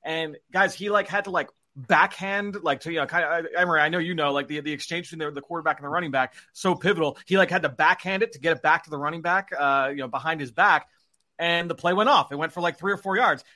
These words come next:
And I jotted that there's, like, a level of figure it out, figure it outiveness to Caleb Williams that's just, it's really fun, right? And the, the guy just gets the job done. He's so gifted. He's so talented.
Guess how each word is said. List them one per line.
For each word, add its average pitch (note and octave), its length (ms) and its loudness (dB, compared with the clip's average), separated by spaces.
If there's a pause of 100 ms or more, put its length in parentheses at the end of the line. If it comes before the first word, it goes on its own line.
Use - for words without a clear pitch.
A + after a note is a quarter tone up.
(140)
And F#3+ 80 -2
I G#3 80 0
jotted A#3 320 0
that A3+ 140 -2 (180)
there's, G#3 180 0
like, A#3 140 -2 (100)
a F3+ 120 -2
level F#3+ 420 0
of D3+ 160 0
figure G#3 360 -2
it F3+ 60 0
out, F3 320 2
figure A#3 240 0
it F3 60 4
outiveness A3 580 2 (200)
to B3 360 -4
Caleb A#3 280 0
Williams A#3+ 280 0
that's E3+ 160 -8
just, F#3+ 300 -8 (280)
it's G3 160 -2
really F#3+ 200 2
fun, A#2+ 340 -4
right? D#3+ 240 0
And F3 180 -2
the, F3+ 180 -2
the F#3 60 -4
guy G3 140 4
just D#3 220 -10
gets F3+ 180 -8
the F#3 80 -12
job D3 340 -2
done. C#3+ 220 -6 (160)
He's F3+ 220 -10
so F#3+ 280 -4
gifted. C#3+ 540 -10 (160)
He's D3 260 -14
so E3 200 -4
talented. C3+ 580 -10